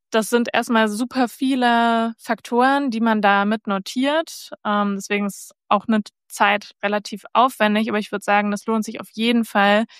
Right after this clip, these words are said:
eben nicht nur aufzuschreiben, „Okay, was esse ich und wann hatte ich Beschwerden“, sondern das Ganze ein bisschen ausführlicher zu machen, um wirklich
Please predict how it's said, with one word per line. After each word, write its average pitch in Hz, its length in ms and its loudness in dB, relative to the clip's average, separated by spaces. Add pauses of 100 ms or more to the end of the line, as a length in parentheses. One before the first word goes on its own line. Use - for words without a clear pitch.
(160)
eben 214 200 0
nicht 233 180 2
nur - 140 0
aufzuschreiben, 202 540 0
„Okay, 208 400 2 (260)
was 214 160 2
esse - 220 -4
ich - 120 -8
und 202 260 -2
wann 190 140 -2
hatte 190 120 -6
ich - 80 -14
Beschwerden“, 208 500 0
sondern 208 220 0
das 196 140 -4
Ganze 208 280 -4
ein 196 60 -4
bisschen 196 480 -6 (180)
ausführlicher 220 540 0
zu - 120 -6
machen, 208 300 -2
um 208 160 0
wirklich 214 380 -2